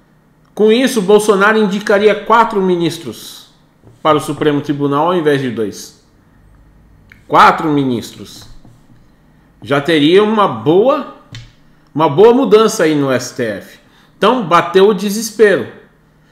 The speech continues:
Além do que, ele pode aprovar as reformas necessárias. Reforma tributária, reforma política.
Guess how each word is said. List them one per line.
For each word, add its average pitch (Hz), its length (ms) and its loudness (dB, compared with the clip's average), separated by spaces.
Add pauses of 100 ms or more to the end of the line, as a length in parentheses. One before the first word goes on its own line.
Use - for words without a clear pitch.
(180)
Além 202 340 2
do 240 140 -2
que, 151 560 -2 (440)
ele 190 180 -2
pode 214 300 2
aprovar 214 520 2
as 202 300 -4
reformas 247 680 -2
necessárias. 190 760 -2 (300)
Reforma 151 460 -2
tributária, 165 760 -4
reforma 135 520 -8
política. 170 960 -8